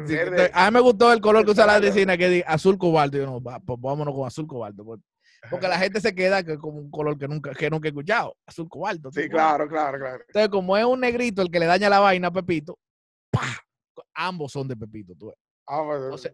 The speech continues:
Speaker 1: entonces, ahí yo lo mezclo. Y te digo, son dos versiones, pero ya es azul cobalto. Digo, bueno, es muy difícil que lo haya escuchado de la Andresina. <laughs>
Speaker 2: <laughs> Exactamente. Pero muy bueno
Speaker 1: No.
Speaker 2: los dos cuentos.
Speaker 1: Sí, no, no, pa' mí son,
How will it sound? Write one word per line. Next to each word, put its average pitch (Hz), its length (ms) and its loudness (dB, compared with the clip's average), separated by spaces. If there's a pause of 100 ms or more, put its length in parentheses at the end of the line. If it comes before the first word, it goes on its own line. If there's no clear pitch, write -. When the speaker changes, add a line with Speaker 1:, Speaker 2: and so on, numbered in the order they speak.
Speaker 1:
entonces, 139 280 -16
ahí 139 240 -10
yo 156 120 -8
lo 180 120 -6
mezclo. 147 420 -14 (140)
Y 160 200 -6
te 208 160 -12
digo, 220 180 -4
son 214 240 -6
dos 226 140 2
versiones, 220 460 -2
pero 196 140 -4
ya 247 220 -2
es 262 200 -8
azul 247 380 -12
cobalto. 220 400 -8
Digo, 160 140 -14
bueno, 185 180 -16
es 208 60 -16
muy 214 100 -12
difícil 147 280 -6
que 127 60 -12
lo 135 60 -6
haya 143 80 -6
escuchado 143 260 -6
de 131 60 -6
la 143 60 -2
Andresina. 131 400 -10
<laughs> - 400 -6
Speaker 2:
<laughs> 156 1000 -6
Exactamente. 147 640 -12 (240)
Pero 156 220 -2
muy 196 140 0
bueno 190 240 4
Speaker 1:
No. 175 80 -2
Speaker 2:
los 156 120 -4
dos 156 120 -4
cuentos. 143 320 -6 (320)
Speaker 1:
Sí, 233 160 -2
no, 247 140 4
no, 202 140 4
pa' 156 140 2
mí 185 180 2
son, 254 360 2